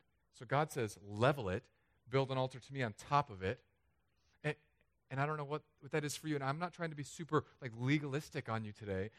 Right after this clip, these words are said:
but let's say, um, for you, you can't unwind, you can't, um,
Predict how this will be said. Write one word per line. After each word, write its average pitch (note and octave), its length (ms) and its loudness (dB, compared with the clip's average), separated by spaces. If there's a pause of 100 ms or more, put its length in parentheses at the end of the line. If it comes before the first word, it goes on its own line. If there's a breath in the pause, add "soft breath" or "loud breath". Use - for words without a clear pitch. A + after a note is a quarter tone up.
(160 soft breath)
but D#3+ 100 4
let's D#3 200 6
say, G3 240 4
um, D3 180 4 (200)
for E3+ 100 4
you, D#3 400 8 (180)
you D#3+ 120 -4
can't E3+ 400 0 (160)
unwind, D3 580 4
you D#3 80 0
can't, E3 360 2 (220 loud breath)
um, D3 220 4